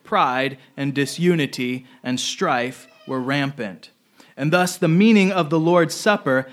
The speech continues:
had been turned on its head. Instead of eating together as one people, some Christians were going hungry, while others were getting drunk.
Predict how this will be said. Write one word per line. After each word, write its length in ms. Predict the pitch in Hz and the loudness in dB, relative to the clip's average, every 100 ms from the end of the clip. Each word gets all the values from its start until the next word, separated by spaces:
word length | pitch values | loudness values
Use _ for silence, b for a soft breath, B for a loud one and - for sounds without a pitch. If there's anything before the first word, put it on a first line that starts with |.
| B | B
had 200 | 160 143 | -6 -2
been 180 | 147 143 | -2 -2
turned 500 | - 190 180 175 175 | -2 -2 -2 -2 -4
on 260 | 156 156 | -4 -2
its 160 | 147 143 | -4 -8
head. 420 | - 143 104 95 _ _ _ B B | -6 -6 -6 -12 _ _ _ B B
Instead 320 | 156 - 226 | -8 0 2
of 160 | 196 - | 2 0
eating 320 | 226 233 185 | -2 0 0
together 520 | 156 165 147 143 160 | -2 -4 -2 0 0
as 260 | 175 156 139 | 0 0 -2
one 260 | 147 165 160 | -2 0 -2
people, 580 | - 185 131 127 156 B B | -4 -6 -2 -2 -2 B B
some 300 | - 202 214 | -4 0 0
Christians 640 | 208 170 151 - 160 165 | 0 -4 -4 -4 -6 -6
were 140 | - 147 | -6 -4
going 320 | 147 143 147 | -2 -2 -2
hungry, 640 | 139 180 170 123 123 156 B B | -4 -4 -4 -4 -6 -8 B B
while 180 | 143 147 | -4 -2
others 480 | 190 180 131 143 147 | -2 0 0 -2 -2
were 140 | 151 | -4
getting 300 | 131 175 123 | -2 0 0
drunk. 500 | 127 165 131 - - | 0 -2 -2 -6 -20